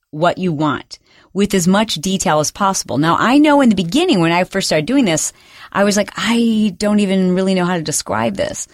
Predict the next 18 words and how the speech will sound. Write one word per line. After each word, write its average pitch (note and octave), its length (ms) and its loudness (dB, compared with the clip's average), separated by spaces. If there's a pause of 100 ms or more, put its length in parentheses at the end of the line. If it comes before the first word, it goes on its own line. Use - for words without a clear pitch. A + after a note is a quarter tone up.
(380)
So G#3 220 0
what G#3 160 2
I G3 80 4
would F3 160 0
do A3+ 380 0
is F3+ 180 -2
look G3+ 220 -2
at G3+ 200 -2
other C4 380 2
people's D#3+ 420 -2
job D3 300 0
postings C#3+ 560 -2
and D#3+ 180 -2
I D#3 140 0
would D#3 220 -2
copy F#3+ 340 0
and F3+ 120 -2
paste D#3+ 420 -2